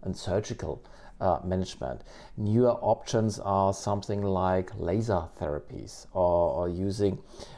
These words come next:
uh, other methods to close the venous, the insufficient, uh, venous, uh, areas of, of, of the leg. This is the one part. And the other part, of course, is choosing the right dressing,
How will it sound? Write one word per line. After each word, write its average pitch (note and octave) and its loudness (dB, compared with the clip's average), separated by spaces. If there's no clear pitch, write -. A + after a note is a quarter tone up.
uh, F#2+ 8
other A2+ 4
methods F#2+ 2
to G#2+ -2
close A2 2
the A2 2
venous, A#2 0
the A2 -4
insufficient, A2+ -2
uh, G2+ 2
venous, A2+ 2
uh, G#2 2
areas G#2 4
of, F#2+ 4
of, F#2 -2
of F#2 0
the G2 -2
leg. F#2+ 6
This B2+ 0
is C3+ -2
the A#2+ -2
one G#2+ 2
part. - -10
And G#2 0
the G2 0
other B2+ 2
part, F#2+ 0
of - -8
course, A#2 0
is G#2+ -4
choosing A#2 0
the G#2 0
right F#2+ 2
dressing, B2 0